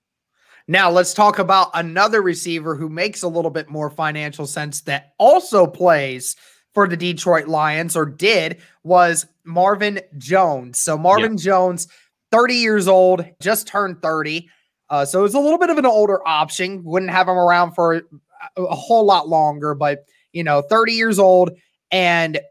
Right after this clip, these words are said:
Speaker 1: he, or he's actually thirty right now. He's gonna turn thirty-one in Mar-, in a couple days, actually, from the time that we record this. So six two,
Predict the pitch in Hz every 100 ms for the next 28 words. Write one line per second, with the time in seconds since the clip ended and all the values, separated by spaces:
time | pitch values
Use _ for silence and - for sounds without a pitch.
0 | _ _ 185 202 190 190 175 190 247 -
1 | 190 165 208 190 180 175 185 170 185 175
2 | 185 170 170 190 190 175 160 180 170 151
3 | - _ 156 156 147 147 190 190 185 165
4 | - 190 196 180 170 151 147 185 170 131
5 | 131 123 - 131 120 110 _ _ 156 151
6 | 180 180 165 160 147 143 185 180 147 127
7 | 127 - _ _ _ - 175 160 151 _
8 | _ - - 254 254 - 226 220 214 208